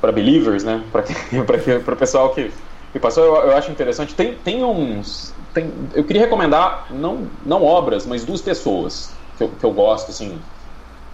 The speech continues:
que são dois, ah, bom,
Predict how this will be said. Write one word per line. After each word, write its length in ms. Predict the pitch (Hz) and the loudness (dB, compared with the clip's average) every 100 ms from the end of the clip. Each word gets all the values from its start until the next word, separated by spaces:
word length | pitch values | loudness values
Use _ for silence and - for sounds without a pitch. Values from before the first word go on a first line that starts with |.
| - | -12
que 200 | - 117 110 - - | -2 -2 -2 -8 -2
são 240 | - 127 | 0 2
dois, 600 | 127 175 147 - - - - | 2 4 2 0 -8 -8 0
ah, 460 | 113 101 90 87 | 4 4 4 0
bom, 220 | 95 110 | 0 0